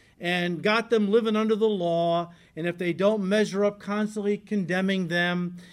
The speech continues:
And so you have people that this is kinda how they think. And I know that some right now would probably be thinking, "Yes, Jesus,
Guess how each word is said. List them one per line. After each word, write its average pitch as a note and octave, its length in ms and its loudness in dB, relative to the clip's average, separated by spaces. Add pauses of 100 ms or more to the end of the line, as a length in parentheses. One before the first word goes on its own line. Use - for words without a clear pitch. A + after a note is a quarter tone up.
(220)
And G#3+ 100 0
so A#3+ 80 -2
you A#3+ 160 4
have C#4 320 0
people A3+ 360 -2
that G#3 280 4
this B3+ 180 -4
is A3+ 140 -10
kinda B3 400 -4
how A3+ 540 -2 (200)
they G#3+ 240 2
think. G#3+ 520 -2 (1600)
And C3+ 120 -4
I G3 100 2
know A3+ 160 4
that G#3 160 2
some A3 320 -2
right A#3 180 4
now G#3+ 200 2
would G3 180 2
probably A3 380 0
be G3 160 -2
thinking, G#3 360 -2
"Yes, A3 400 0 (360)
Jesus, A#3+ 500 -2